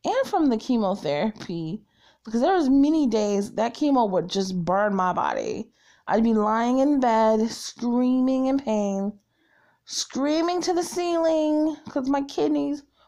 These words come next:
were on fire. Um, the painkillers didn't do shit, and they just made me constipated, so I didn't even bother taking them. Uh, s-,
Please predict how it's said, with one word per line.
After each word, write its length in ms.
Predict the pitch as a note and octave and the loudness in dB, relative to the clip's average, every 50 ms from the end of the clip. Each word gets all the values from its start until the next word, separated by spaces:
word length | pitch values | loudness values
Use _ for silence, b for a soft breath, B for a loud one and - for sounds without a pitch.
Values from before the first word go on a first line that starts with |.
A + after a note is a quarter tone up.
| b _ - | b _ -2
were 100 | F3 D#3+ | 0 2
on 280 | D#3+ E3+ E3 E3 G3 | 2 2 0 -2 -4
fire. 1080 | - - - - - - - - E4 D4+ C#4+ C#4 C#4 C4 B3+ B3 B3 A#3+ B3 B3+ B3 b b b b b b b b b b b _ - - | -6 -10 -14 -20 -20 -8 -2 0 2 2 4 4 4 4 2 2 2 2 0 -2 -4 b b b b b b b b b b b _ -6 -2
Um, 720 | - F#3+ F#3+ G3 F#3+ F#3+ F#3 F#3 F3+ F3+ F#3 F#3+ F#3+ F#3+ B B B B B B B B B B _ _ - - - _ _ _ _ _ _ _ _ _ _ - - - _ _ _ _ _ _ _ _ _ _ - - | 0 2 2 4 4 4 2 2 0 0 -2 -4 -4 -4 B B B B B B B B B B _ _ -20 -20 -20 _ _ _ _ _ _ _ _ _ _ -20 -20 -20 _ _ _ _ _ _ _ _ _ _ -8 -6
the 60 | G3+ | -4
painkillers 500 | B3+ E4+ A4 B4+ - G#4 F#4+ E4 D#4+ C#4+ | -2 0 0 0 2 2 2 2 2 2
didn't 140 | C#4+ D4 C#4+ | 0 0 0
do 140 | B3+ C#4 C#4 | 0 0 -2
shit, 280 | C#4 C4+ G#3+ A3 F3+ | 0 0 0 0 -2
and 80 | C3+ F3 | -2 -4
they 60 | G#3+ | -6
just 100 | A3 A#3+ | -4 -2
made 120 | C#4 C#4 A#3+ | -2 -2 -2
me 40 | |
constipated, 480 | A3+ C4 B3 B3 A#3+ - B3 A3+ A3 A3+ | 0 -2 -4 -4 -2 -2 -2 -2 -2 -2
so 80 | - B3 | -2 -4
I 40 | |
didn't 100 | D4 D#4 | -2 -2
even 80 | B3+ A3+ | -2 -2
bother 160 | G3 E3 G#3 | -2 -4 -4
taking 340 | - - D#4 D#4 D#4+ D4+ B3 | -4 -2 0 0 0 0 -2
them. 160 | F3+ F3 - - b b b b b b b b b b b b b - | -6 -8 -10 -12 b b b b b b b b b b b b b -2
Uh, 640 | - G#3+ A3 A3 G#3+ G3+ G#3 G#3 F#3+ G#3 A3+ G#3+ - | 2 2 4 4 4 4 2 2 2 2 0 -2 -4
s-, 320 | - - - - - - | -8 -12 -12 -12 -14 -18